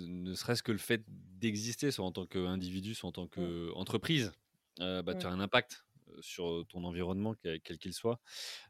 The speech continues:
Speaker 1: Euh, ce que tu dis, moi, ce que, ce que je retiens, c'est, c'est aussi ce que je vois en interviewant des entrepreneurs au, au quotidien, c'est beaucoup ont créé leur entreprise pour avoir un impact.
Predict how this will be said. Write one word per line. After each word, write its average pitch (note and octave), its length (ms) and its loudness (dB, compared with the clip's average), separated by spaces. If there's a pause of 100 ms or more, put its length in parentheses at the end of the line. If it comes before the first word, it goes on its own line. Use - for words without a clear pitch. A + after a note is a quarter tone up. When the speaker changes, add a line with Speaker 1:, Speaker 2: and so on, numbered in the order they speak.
Speaker 1:
Euh, F#2+ 440 6 (220)
ce - 100 -4
que A#2 100 0
tu B2+ 160 0
dis, D3 160 6
moi, C#3 120 6
ce - 100 0
que, G2+ 420 6 (140)
ce - 120 -14
que G#2 120 -2
je G2 80 0
retiens, C3+ 320 4
c'est, F#2+ 280 4 (1040)
c'est - 220 2
aussi G#2+ 300 4
ce - 60 0
que A2+ 140 6
je G2 100 2
vois A#2 320 6
en G2 120 -4
interviewant G2 380 2
des F#2+ 140 4
entrepreneurs G2+ 540 2
au, F2 460 0
au F#2 100 -8
quotidien, G#2 480 0
c'est A2 360 4 (480)
beaucoup A2+ 260 4
ont B2+ 120 8
créé C3 440 6
leur A#2 180 8
entreprise A#2+ 720 0 (840)
pour B2+ 200 10
avoir B2+ 240 10
un A#2+ 100 8
impact. A2 360 0